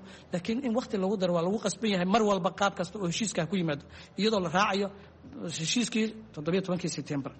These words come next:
Uu base u yahay mar walba. Iskaas oo base ah. Laakiin taasi maaha kororsiimo waxaa lama dhaho. Taasi waxaa la dhahaa waa hawsha, in waqtiga hawsha socoto weeyaan. Laakiin waxa kororsiimo hadda aanu aan maqlay ama jirta ama cidi ku haminayso, dhagahaygana ma soo gaarin,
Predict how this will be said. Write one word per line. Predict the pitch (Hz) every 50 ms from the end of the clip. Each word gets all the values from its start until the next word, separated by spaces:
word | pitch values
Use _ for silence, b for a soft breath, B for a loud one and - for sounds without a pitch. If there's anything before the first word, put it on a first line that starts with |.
| B B B -
Uu | - 165
base | 143 226 233 202 - 214
u | 185
yahay | 170 147 156
mar | 160 165 185 170
walba. | 156 151 151 147 135 147 160 151 B B B B B B -
Iskaas | - - - - 196 214 -
oo | 220 180
base | 160 151 196 185 180 - -
ah. | - - B B B B B -
Laakiin | 170 165 175 170 - 208 214
taasi | - 190 175 165 -
maaha | 180 202 180 180 180
kororsiimo | - 180 170 160 - 202 208 214
waxaa | - 170 170
lama | 165 160 165
dhaho. | 151 147 135 151 165 -
Taasi | - 170 156 -
waxaa | 185 180 185 170
la | 175
dhahaa | 175 185 202 208 196 B B B B B -
waa | 170 160 160 160 160
hawsha, | 143 170 190 208 - - 185 - -
in | 196 185
waqtiga | 196 208 - - 185 160
hawsha | 175 180 175 -
socoto | - 147 143 - 160 147
weeyaan. | 143 131 123 B B B B B -
Laakiin | - 165 - 208 202 190
waxa | 220 - -
kororsiimo | 190 - 175 165 156 - - 180 180
hadda | 160 175 175 160 143 - 170
aanu | 156 156 165
aan | 180 160 151
maqlay | 151 143 160 175 185 -
ama | 156 151 151 151
jirta | 143 - 139 - - 196 180 -
ama | 156 156 156 151 151 147 143 147 -
cidi | 156 151 151
ku | 147 - - 220 214 B B B B B
haminayso, | - 170 185 196 190 180 175 - - 170 B B B B B B -
dhagahaygana | - 175 190 190 185 180 175
ma | 180 -
soo | - 208
gaarin, | 185 202 202 214 214